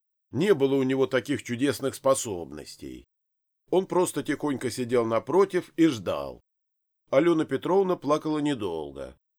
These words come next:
Очень быстро взяла себя в руки, вытерла бумажной салфеткой глаза,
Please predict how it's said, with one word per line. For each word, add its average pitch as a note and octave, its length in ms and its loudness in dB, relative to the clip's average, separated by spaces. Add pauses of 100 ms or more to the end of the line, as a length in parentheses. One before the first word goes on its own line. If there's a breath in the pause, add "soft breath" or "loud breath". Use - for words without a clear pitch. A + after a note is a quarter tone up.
(240)
Очень E3+ 360 2
быстро C#3 400 2
взяла B2 320 2
себя A2+ 300 0
в G#2+ 100 -4
руки, D#3 440 -2 (280)
вытерла D3+ 480 2
бумажной B2+ 460 2
салфеткой A#2+ 600 -2
глаза, A2+ 600 0